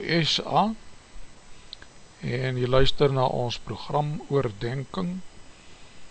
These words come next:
waar ons rustig sit en die woord van God bedink. Mens moet rustig wees dat jou gedagtes net 'n bietjie een kant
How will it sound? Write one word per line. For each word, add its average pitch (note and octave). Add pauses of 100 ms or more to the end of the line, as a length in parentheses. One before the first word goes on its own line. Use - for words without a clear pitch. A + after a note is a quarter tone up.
(680)
waar B2
ons - (180)
rustig C#3+
sit G#3
en B2+
die B2
woord C#3+
van B2+
God D3
bedink. C3 (2000)
Mens D#3
moet D#3+
rustig D3+
wees E3+
dat A#2+
jou A#2 (1800)
gedagtes D3+
net - (1200)
'n C3
bietjie D3+
een F#3 (120)
kant E3